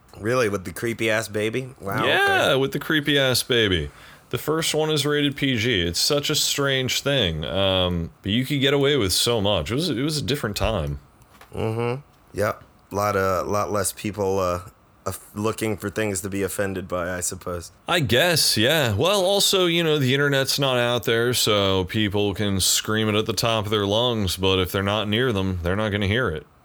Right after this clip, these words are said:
Speaker 1: Yeah, that's true. That's true. I didn't even really think about that. <laughs> Like, well, my small town paper's reviewer didn't like it, so.
Speaker 2: Y-,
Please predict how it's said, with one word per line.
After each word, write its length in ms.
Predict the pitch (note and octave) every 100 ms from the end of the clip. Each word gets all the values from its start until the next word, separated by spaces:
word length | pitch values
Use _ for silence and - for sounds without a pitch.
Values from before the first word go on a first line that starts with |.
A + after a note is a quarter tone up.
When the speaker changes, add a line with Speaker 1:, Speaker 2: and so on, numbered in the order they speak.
| -
Speaker 1:
Yeah, 280 | A2 G#2+ G#2
that's 280 | A2+ A2+
true. 320 | - F#2+ F2+ F#2+ _ _
That's 400 | - G#2 A2+ -
true. 380 | - F#2+ F#2 F#2+ G#2+
I 60 |
didn't 140 | G#2 G#2
even 160 | G2+
really 180 | G2+ G#2
think 200 | F2+ G#2
about 240 | F#2+ F2 D#2
that. 180 | F#2 E2
<laughs> 40 |
Like, 160 | C3 B2
well, 180 | G#3+ B3+
my 160 | B3
small 340 | G#3 G#3+ A#3 -
town 320 | F#3 F#3+ D#3+
paper's 640 | - D3 D3+ C3 B2+ F#2+
reviewer 480 | A#2 G#2 B2+ A#2 G2+
didn't 280 | G#2+ G2 F#2
like 380 | F2+ F#2+ -
it, 100 | F#2 - -
so. 180 | - C3+ - -
Speaker 2:
Y-, 100 | -